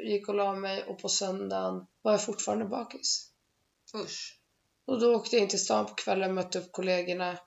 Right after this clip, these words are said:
Speaker 1: på Prime Burger. Så käkade vi och jag bara, så jag är ju bakis.
Speaker 2: <laughs>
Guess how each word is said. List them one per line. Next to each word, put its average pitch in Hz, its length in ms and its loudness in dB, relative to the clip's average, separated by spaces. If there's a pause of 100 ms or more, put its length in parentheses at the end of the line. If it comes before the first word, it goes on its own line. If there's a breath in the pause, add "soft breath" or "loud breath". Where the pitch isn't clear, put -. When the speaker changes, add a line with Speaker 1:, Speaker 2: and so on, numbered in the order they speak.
(460)
Speaker 1:
på 190 380 4
Prime 175 300 2
Burger. 190 600 0 (180)
Så - 160 -6
käkade 202 520 2
vi - 60 -4
och - 40 2
jag 104 120 0
bara, - 140 0
så - 120 -2
jag 135 180 4
är 107 140 4
ju 220 120 -2
bakis. - 800 0 (300)
Speaker 2:
<laughs> - 680 0